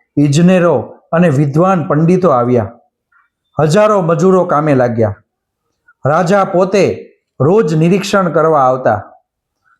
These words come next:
દરેક વ્યક્તિ પોતાનું નામ સોનેરી અક્ષરે લખાવવા માટે તનતોડ મહેનત કરવા લાગી. કોઈ દિવસ રાત પથ્થર કોતરતું, તો કોઈ કલાકો સુધી નકશીકામ કરતું.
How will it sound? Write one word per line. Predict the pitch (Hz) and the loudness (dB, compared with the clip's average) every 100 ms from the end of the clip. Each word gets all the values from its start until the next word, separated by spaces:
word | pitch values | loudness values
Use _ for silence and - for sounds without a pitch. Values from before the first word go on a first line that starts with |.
| - | -4
દરેક | 170 220 233 160 | 0 2 2 0
વ્યક્તિ | 180 180 202 165 120 - - _ - | -2 -2 0 0 0 -6 -20 _ -2
પોતાનું | 185 202 196 185 120 - - 139 | 0 0 0 0 -2 -6 -6 -2
નામ | 175 190 110 92 - _ - | 0 0 -2 -8 -18 _ -4
સોનેરી | 170 208 226 220 160 | -2 0 2 2 2
અક્ષરે | 156 - 180 175 | 0 -2 0 2
લખાવવા | 147 143 160 160 147 | 0 -2 0 0 0
માટે | 139 135 156 139 110 - _ _ 175 | 0 0 0 0 -2 -8 _ _ -2
તનતોડ | 180 175 190 214 202 | -2 -2 0 0 0
મહેનત | 170 160 156 - | 0 0 0 0
કરવા | 139 131 120 | 0 0 0
લાગી. | 107 104 104 _ _ _ _ _ _ _ _ _ _ _ - - _ _ _ | 0 -2 -6 _ _ _ _ _ _ _ _ _ _ _ -20 -20 _ _ _
કોઈ | - 208 | -2 0
દિવસ | 156 127 175 202 - | 0 2 2 2 0
રાત | 151 185 190 - - | 0 2 0 -4 -6
પથ્થર | 170 170 202 185 | -6 -4 -2 -2
કોતરતું, | 185 170 175 151 175 123 104 - - _ _ | 0 -2 -2 -2 0 0 -2 -14 -20 _ _
તો | 196 175 | -4 -2
કોઈ | 190 196 | 0 0
કલાકો | 190 165 196 202 202 190 | 0 0 2 0 0 -2
સુધી | - 165 180 | -2 0 2
નકશીકામ | 147 139 - 196 185 160 117 | 2 0 0 -2 0 -2 -2
કરતું. | 113 104 101 | -4 -4 -10